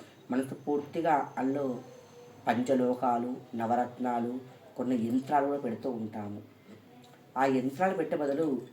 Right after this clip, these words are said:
శ్రీవాస్తు యంత్రం పెట్టండి. శ్రీవాస్తు యంత్రం పెట్టడం వల్ల కూడా చాలా మంచి,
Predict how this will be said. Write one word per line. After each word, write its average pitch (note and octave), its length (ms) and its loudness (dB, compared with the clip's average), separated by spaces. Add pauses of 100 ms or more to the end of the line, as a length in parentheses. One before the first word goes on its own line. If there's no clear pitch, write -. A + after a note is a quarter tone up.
(240)
శ్రీవాస్తు F3+ 640 0
యంత్రం C#3+ 300 -2
పెట్టండి. A2+ 440 -6 (1400)
శ్రీవాస్తు F3 600 2
యంత్రం D#3+ 220 -8
పెట్టడం C#3+ 380 -6
వల్ల B2+ 200 0
కూడా C3 340 -2 (500)
చాలా E3+ 400 4
మంచి, C3+ 440 -4